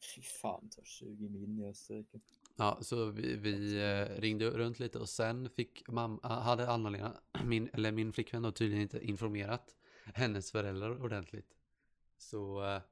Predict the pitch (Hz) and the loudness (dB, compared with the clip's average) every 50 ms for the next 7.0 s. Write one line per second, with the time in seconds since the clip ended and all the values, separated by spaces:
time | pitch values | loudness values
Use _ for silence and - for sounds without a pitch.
0 | _ - - - - - 104 104 101 110 107 110 110 113 113 113 113 113 113 110 | _ 0 2 2 2 2 0 -2 0 2 2 2 2 0 0 0 2 0 0 -2
1 | 101 95 98 95 98 95 - - 98 92 - 95 107 101 - - 107 92 92 87 | 0 0 0 2 2 0 0 -2 -4 -2 -2 0 0 -2 0 2 2 2 2 2
2 | - _ _ _ _ _ - - - _ _ _ _ _ _ _ - 104 101 95 | -2 _ _ _ _ _ -20 -20 -20 _ _ _ _ _ _ _ -4 -2 0 0
3 | 92 87 87 - - 73 - 110 110 101 95 104 104 101 98 107 107 98 - 104 | 0 0 -2 -6 -8 -10 -10 -6 -4 -2 0 2 2 4 4 2 2 2 2 0
4 | 104 120 117 - - 123 117 - - 104 95 92 95 92 - - - - 123 131 | 0 0 -2 0 4 4 4 4 4 0 0 0 -2 -4 -4 -10 -2 0 0 0
5 | 139 - - - - - - 127 120 107 101 - 120 110 - 117 110 107 101 104 | 0 -2 -4 -16 -12 -4 -4 -2 0 0 -2 -2 -4 -6 -4 -2 -2 -2 0 -2
6 | 101 98 95 90 90 98 104 - - 113 120 131 131 120 107 101 101 101 101 | -2 -2 -2 -4 -4 -6 -6 -4 -2 0 2 2 4 4 4 4 2 0 0